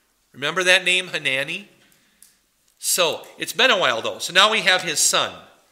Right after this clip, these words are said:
Jehu, son of Hanani the seer, went out to meet King Jehoshaphat and said to him, "Should you help the wicked and love those who hate the Lord? Because of this, wrath from the Lord is upon you.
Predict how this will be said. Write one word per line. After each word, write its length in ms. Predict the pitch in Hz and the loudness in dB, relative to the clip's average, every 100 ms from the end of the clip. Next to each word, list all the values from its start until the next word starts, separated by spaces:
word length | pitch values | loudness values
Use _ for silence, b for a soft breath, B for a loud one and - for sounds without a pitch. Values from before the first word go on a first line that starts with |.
| b b b b b | b b b b b
Jehu, 680 | - 190 269 254 180 160 | 2 4 2 0 -4 -4
son 240 | 160 - 175 | -2 0 0
of 140 | 202 | 0
Hanani 400 | 196 160 139 147 | -4 -2 -2 -4
the 120 | 147 | -6
seer, 480 | 156 - 113 95 101 - B B B B | -4 -4 -4 -10 -14 -18 B B B B
went 180 | 127 131 | -2 0
out 200 | 175 214 | 0 -2
to 120 | 220 | -6
meet 220 | 165 170 | -4 -6
King 220 | - 165 | -6 -8
Jehoshaphat 720 | 143 135 131 202 208 202 196 | -6 -6 -4 -4 -4 -2 -2
and 120 | 170 131 | -2 -4
said 240 | 180 170 | -2 0
to 80 | 180 | -2
him, 300 | 165 185 202 _ b b b b b b b | -4 -6 -8 _ b b b b b b b
"Should 240 | - 165 | -8 -6
you 80 | 254 | -6
help 360 | - 202 202 - | -2 -2 -2 -8
the 80 | |
wicked 440 | 160 143 147 156 147 | -8 -6 -6 -8 -8
and 180 | 127 117 | -10 -6
love 260 | 131 143 | -6 -6
those 300 | 135 135 139 | -6 -8 -6
who 80 | 135 | -8
hate 300 | 117 131 131 | -6 -8 -8
the 80 | 127 | -10
Lord? 420 | 113 104 107 117 _ b b b | -10 -8 -10 -12 _ b b b
Because 340 | 104 - 180 196 | -8 0 0 0
of 100 | 151 | -2
this, 320 | 165 170 - | -4 -4 -6
wrath 540 | 113 117 143 190 190 | 0 6 8 8 4
from 180 | - 143 | -4 -6
the 80 | 123 | -6
Lord 300 | 117 113 113 | -6 -4 -4
is 120 | 110 | -6
upon 520 | 123 - 135 131 120 | -10 -10 -6 -6 -8
you. 160 | 101 95 | -16 -20